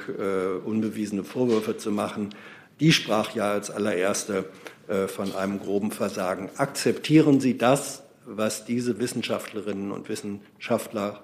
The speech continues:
Lauterbach ist ja auch einer, inhaltlich sagen?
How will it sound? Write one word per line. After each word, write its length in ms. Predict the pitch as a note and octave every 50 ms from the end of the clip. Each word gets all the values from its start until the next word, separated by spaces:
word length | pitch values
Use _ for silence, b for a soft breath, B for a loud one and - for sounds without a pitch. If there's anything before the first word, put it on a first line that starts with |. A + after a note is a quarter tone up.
| - - -
Lauterbach 500 | - G#2+ G#2+ - F#2+ - - G2 - -
ist 200 | F#2 - - -
ja 100 | F2+ F2+
auch 200 | A2 G2+ G#2 -
einer, 200 | G2 G2 G2 G2+ - - -
inhaltlich 640 | C#3 C3 A#2+ G2+ G#2 F2+ F2 - - - - - -
sagen? 320 | F#2 E2 D#2+ D#2+ -